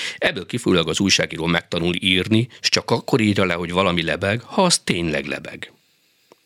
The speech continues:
Egyszer egy amerikai újságíró riportokat küldött a lapjába az alaszkai aranyáros-, aranyásokról, majd gondolt egyet, és megírta a Martin Aiden-t. Egy késői kollégája a gorlicei osztrák áttörésről számolt be,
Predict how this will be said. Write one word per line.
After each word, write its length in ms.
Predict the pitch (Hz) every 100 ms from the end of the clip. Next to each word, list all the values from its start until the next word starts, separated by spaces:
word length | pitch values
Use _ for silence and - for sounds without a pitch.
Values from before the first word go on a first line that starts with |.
| _ _ - - - - -
Egyszer 320 | - 214 - 98
egy 80 |
amerikai 380 | 120 127 85 -
újságíró 520 | 120 139 107 120 107
riportokat 600 | 98 - 87 - 80 85
küldött 380 | - 104 85 80
a 40 | 90
lapjába 480 | 87 - 78 76
az 80 | 78
alaszkai 420 | 90 85 - 80 78
aranyáros-, 520 | 113 135 120 110 - -
aranyásokról, 760 | 98 107 117 107 107 - 95
majd 160 | 80 78
gondolt 380 | - 120 82 92
egyet, 260 | 95 90
és 120 | 113 -
megírta 460 | 90 80 80 -
a 40 | 80
Martin 400 | 76 - - -
Aiden-t. 400 | - - - - - -
Egy 120 | 156
késői 400 | - 147 - 90
kollégája 540 | 82 90 80 80 78 78
a 60 |
gorlicei 520 | 78 90 80 80 - 85
osztrák 380 | 82 73 73
áttörésről 540 | 76 76 82 82 - 90
számolt 480 | - 98 107 113 120
be, 160 | 131